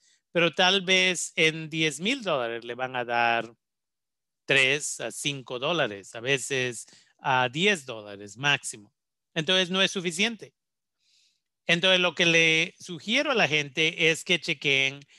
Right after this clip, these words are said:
en cuentas de mercado monetario o money market. Y hay diferentes. Chequee con su cooperativa,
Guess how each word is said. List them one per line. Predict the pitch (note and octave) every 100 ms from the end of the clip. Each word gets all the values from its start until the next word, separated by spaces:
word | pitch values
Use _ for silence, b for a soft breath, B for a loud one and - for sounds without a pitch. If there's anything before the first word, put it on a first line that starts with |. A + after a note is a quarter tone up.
| b _ -
en | C#3 B2
cuentas | - A3 A3 A3+ A3 E3+
de | C#3+
mercado | A#2+ A2 G#2+ D3+ D3+ D3+ D3+ F3+
monetario | C3+ C3 B2+ B2 B2 A#2 A2 F#2 _ _ _
o | C3+ D3 F#3 G3
money | D#3+ B2+ B2+ D3 D3+
market. | C#3 B2+ C3+ C3+ - A#2 G2 - b b b b b b _
Y | F3 D#3
hay | D3 E3+
diferentes. | F#3 - F#3 G3 A3 - G2 - -
Chequee | - C3+ D#3+ D#3+
con | - F3 D#3+ D3
su | - D3+ C#3
cooperativa, | - C3+ C#3+ C3+ A#2+ D3+ D#3 C#3+ -